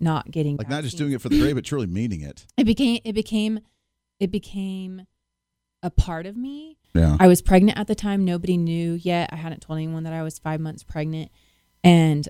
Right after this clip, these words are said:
Speaker 1: I was actually, um, dealing with a complication in the pregnancy that
Speaker 2: Mm.
Speaker 1: now I know is, is more than likely from the flu vaccine that I received while I was pregnant. And,
Speaker 2: Mm.
Speaker 1: um,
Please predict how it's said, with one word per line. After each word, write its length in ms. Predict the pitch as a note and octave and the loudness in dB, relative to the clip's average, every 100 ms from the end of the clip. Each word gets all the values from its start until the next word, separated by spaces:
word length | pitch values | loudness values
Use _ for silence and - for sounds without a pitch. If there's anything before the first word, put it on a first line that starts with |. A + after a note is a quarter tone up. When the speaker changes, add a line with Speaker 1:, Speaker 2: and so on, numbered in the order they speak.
| _ | _
Speaker 1:
I 120 | - E3 | 2 4
was 120 | D#3+ | 4
actually, 560 | E3 E3 - E3+ D#3 - | 0 -2 -2 0 0 -2
um, 460 | F3 D#3+ D3 - - | -2 -2 -2 -6 2
dealing 440 | F3 F3 E3+ E3 | 8 10 8 2
with 260 | D#3 D#3+ D#3 | 0 0 -2
a 80 | D#3+ | -6
complication 840 | - D#3+ D#3 D#3 D#3+ D3+ - D#3+ | -4 -4 -4 -4 -4 -4 -4 -8
in 180 | D3+ D#3 | -8 -4
the 80 | D#3 | -4
pregnancy 800 | - D#3 D3+ D3+ - D#3+ D3 C#3+ - | -4 -4 -6 -8 -6 -4 -2 -4 2
that 320 | D#3+ D3 C#3+ | 4 4 2
Speaker 2:
Mm. 80 | D#3 | 0
Speaker 1:
now 480 | F3 F#3+ F#3+ E3+ - | 2 2 2 0 -2
I 140 | E3 | -6
know 560 | D#3+ E3 E3 D#3+ D#3 D#3 - | -6 -4 -2 -4 -6 -8 -6
is, 220 | E3 - _ _ _ - | -6 -6 _ _ _ -2
is 200 | E3 - | -2 0
more 160 | E3 | 0
than 100 | E3+ | 0
likely 340 | D#3+ D#3+ - E3 | -2 -4 -6 -10
from 240 | - D#3+ | -6 -4
the 80 | D#3 | -4
flu 180 | - E3+ | 0 0
vaccine 380 | D#3+ D#3 - D#3 | 0 -6 -10 -10
that 100 | D3 | -8
I 40 | |
received 400 | C#3+ D3 - D3+ | -10 -10 -10 -10
while 100 | D#3 | -10
I 80 | D3+ | -14
was 140 | D3+ | -16
pregnant. 400 | - - D#3 D3 - _ _ _ _ _ _ | -14 -6 -4 -6 -12 _ _ _ _ _ _
And, 460 | F3+ F3 E3 D3+ D3+ | 6 8 6 2 0
Speaker 2:
Mm. 160 | D#3+ | -4
Speaker 1:
um, 440 | E3 E3+ D#3+ - | -6 -6 -8 -14